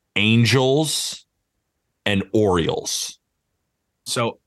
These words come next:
Speaker 2: I hear you on the Astros from a, like,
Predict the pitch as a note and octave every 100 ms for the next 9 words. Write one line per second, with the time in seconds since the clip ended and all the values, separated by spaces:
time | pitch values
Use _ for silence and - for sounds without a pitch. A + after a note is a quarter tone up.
0 | - A#2 C3 B2+ D3 E3 F3+ F3+ E3+ C#3+
1 | B2+ A#2 - A#2 A2 G2+ B2 A2 G#2+ G#2
2 | G2+ F#2+ - _ _ _ _ _ _ _
3 | _ _ G#2+ G#2